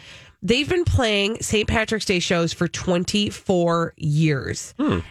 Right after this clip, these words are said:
Speaker 1: and they're not gonna let, uh, our social distancing stop that.
Speaker 2: Yeah, awesome.
Speaker 1: So what they're doing is they are going to be live streaming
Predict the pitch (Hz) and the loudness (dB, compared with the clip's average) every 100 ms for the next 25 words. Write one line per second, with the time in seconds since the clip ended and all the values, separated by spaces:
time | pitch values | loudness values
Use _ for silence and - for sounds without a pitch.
0 | - 190 202 202 214 226 233 240 233 208 | -2 0 2 2 2 0 0 -2 0 2
1 | 170 160 - - 180 170 165 165 - 170 | 0 0 -6 -4 -2 0 0 -2 -2 -2
2 | 165 160 - 175 - 196 175 - 175 156 | -2 -4 -2 -2 0 0 0 0 0 0
3 | 160 151 - 139 160 - 269 320 123 123 | 0 0 0 0 0 0 0 -2 -2 0
4 | 92 107 - 71 - - - 233 208 180 | 0 -2 -6 -10 -14 -6 -2 0 0 0
5 | 214 269 294 226 185 175 - 175 190 190 | 0 0 -2 0 0 0 0 0 0 0
6 | 226 220 208 202 190 170 156 151 160 175 | -2 0 0 0 0 2 2 2 0 -2
7 | 196 - - - - 190 190 175 135 120 | -4 -8 -12 -10 -2 0 2 2 2 0
8 | 139 | -2